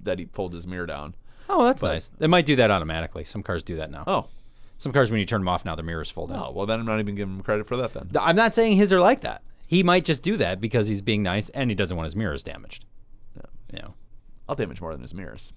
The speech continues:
Speaker 2: Wow. That was a threat,
Speaker 1: <laughs>
Speaker 2: and it's on national, international, in-, interglobal,
Speaker 1: <laughs>
Speaker 2: whatever, audio at this
Speaker 1: Well, I'll do
Speaker 2: point.
Speaker 1: it over international waters. <laughs>
Speaker 2: You can't get busted for that. There's no jurisdiction. Nobody has jurisdiction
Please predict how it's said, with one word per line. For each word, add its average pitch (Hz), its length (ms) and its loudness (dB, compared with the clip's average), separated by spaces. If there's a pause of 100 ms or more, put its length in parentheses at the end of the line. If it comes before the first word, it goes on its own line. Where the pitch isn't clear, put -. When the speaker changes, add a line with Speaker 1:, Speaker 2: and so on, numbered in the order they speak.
Speaker 2:
Wow. 90 540 4 (240)
That 147 80 6
was 165 120 8
a 131 60 4
threat, 175 560 4
Speaker 1:
<laughs> - 40 -12
Speaker 2:
and 147 160 4
it's - 320 2 (320)
on 131 340 6
national, 143 500 2
international, 139 800 2 (280)
in-, 113 220 -4 (180)
interglobal, 135 880 6 (520)
Speaker 1:
<laughs> 855 500 0
Speaker 2:
whatever, 104 480 4 (180)
audio 95 520 2 (120)
at 107 140 -4
this 202 60 6
Speaker 1:
Well, 202 100 8
I'll 208 120 8
do 185 120 6
Speaker 2:
point. 160 140 8
Speaker 1:
it - 20 8
over 117 220 6
international 98 500 -2
waters. - 500 -4
<laughs> - 60 -14 (1700)
Speaker 2:
You 147 80 0
can't 139 180 4
get 117 140 2
busted 127 300 2
for - 100 -6
that. 90 280 -2 (260)
There's 277 100 0
no 339 120 6
jurisdiction. 262 760 2
Nobody 302 340 8
has 180 200 8
jurisdiction 113 640 2